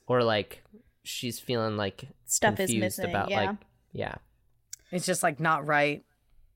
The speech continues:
Speaker 3: And, uh, yeah, then it made so much more sense. Like, the first time watching it, when she was like, "I just don't feel right. I don't feel good," you know, and I still hadn't
Speaker 2: Yeah.
Speaker 3: fully
Speaker 1: Yeah.
Speaker 3: processed that, like, she got her memories right. You know, like, I just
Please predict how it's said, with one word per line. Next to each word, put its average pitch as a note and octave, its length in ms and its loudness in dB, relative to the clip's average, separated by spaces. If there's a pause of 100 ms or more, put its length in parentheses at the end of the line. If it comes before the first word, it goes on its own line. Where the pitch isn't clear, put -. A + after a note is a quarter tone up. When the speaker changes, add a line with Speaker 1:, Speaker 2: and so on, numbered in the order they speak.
Speaker 3:
And, A3 180 4
uh, C4 40 0
yeah, B3 320 6
then A#3+ 220 4
it D#4 80 2
made C#4+ 240 2
so G3 120 2
much F3+ 200 2
more F3 160 2
sense. F3+ 240 0
Like, F3+ 240 2
the F#3+ 80 2
first G3 220 2
time G3 140 2
watching E3+ 260 0
it, - 40 -4
when F#3+ 80 -4
she F#3 80 -8
was F#3 100 -4
like, - 200 -4
"I - 80 0
just C4+ 180 -2
don't C#4 260 0
feel B3+ 300 0
right. A#3 240 0
I - 100 -4
don't C4+ 320 -2
feel A#3+ 260 0
good," A#3 220 -2
you G#3 120 -2
know, G3+ 100 0
and G3+ 100 2
I G3 80 4
still G3 500 2
hadn't A3 160 4
Speaker 2:
Yeah. G3+ 260 2
Speaker 3:
fully F3 300 4
Speaker 1:
Yeah. D#3+ 40 0 (360)
Speaker 3:
processed E3+ 520 2
that, E3+ 160 -2
like, D#3 260 0 (300)
she - 260 -6
got D#3 200 2
her C#3+ 80 2
memories G#3 480 2
right. F#3+ 280 4
You G3+ 140 4
know, G3 220 8
like, F3 260 4 (380)
I F3+ 240 2
just D#3+ 200 0